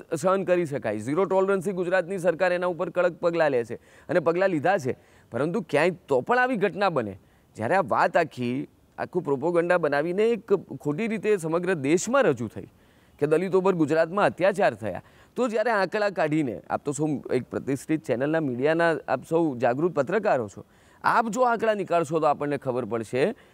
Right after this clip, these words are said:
કે સમગ્ર દેશમાં જો દલિત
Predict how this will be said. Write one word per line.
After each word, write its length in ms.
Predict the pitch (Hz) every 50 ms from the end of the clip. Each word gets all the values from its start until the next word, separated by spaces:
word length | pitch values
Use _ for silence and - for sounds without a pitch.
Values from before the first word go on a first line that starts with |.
| _ _ -
કે 80 | 156
સમગ્ર 480 | 147 - 151 165 208 247 226 269 269 247
દેશમાં 480 | 185 180 165 139 - - 107 90 87 - _ _ _ _ _ - 113
જો 160 | 113 135 139
દલિત 420 | 131 123 123 143 170 190 - -